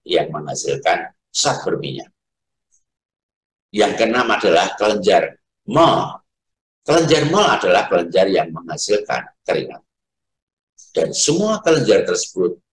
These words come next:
bermuara di margo palpebralis, tetepi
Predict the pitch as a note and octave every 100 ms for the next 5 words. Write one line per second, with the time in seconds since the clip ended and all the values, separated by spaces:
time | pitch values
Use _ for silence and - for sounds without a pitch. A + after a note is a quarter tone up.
0 | _ _ - - - G3 D#3 D3+ D#2+ -
1 | - E2 D#2 C#2+ E2+ C#2+ C2+ - - -
2 | A#1+ - - - - _ _ _ _ _
3 | _ _ _ _ _ _ _ _ _ _
4 | - - - - C#2 C#2